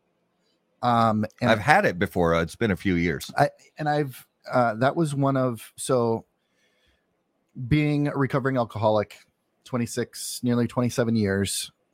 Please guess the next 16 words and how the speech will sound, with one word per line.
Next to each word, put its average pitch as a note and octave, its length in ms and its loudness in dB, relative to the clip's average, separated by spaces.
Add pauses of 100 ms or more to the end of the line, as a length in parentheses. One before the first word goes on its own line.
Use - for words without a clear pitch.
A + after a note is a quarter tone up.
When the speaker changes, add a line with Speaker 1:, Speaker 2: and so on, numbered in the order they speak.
(580)
Speaker 1:
trying B2+ 400 0
to C3+ 60 0
find A2 520 0 (120)
a A2 80 -2
good B2 600 0 (140)
non-alcoholic G#2 1000 0 (560)
beer A2 480 0 (120)
was G#2+ 320 0
always A2+ 320 2
a A2 40 -4
struggle. G2+ 400 0
The F2+ 120 -6
first - 360 -2
one D3 280 0
was G#2+ 280 0
Caliber A#2 840 2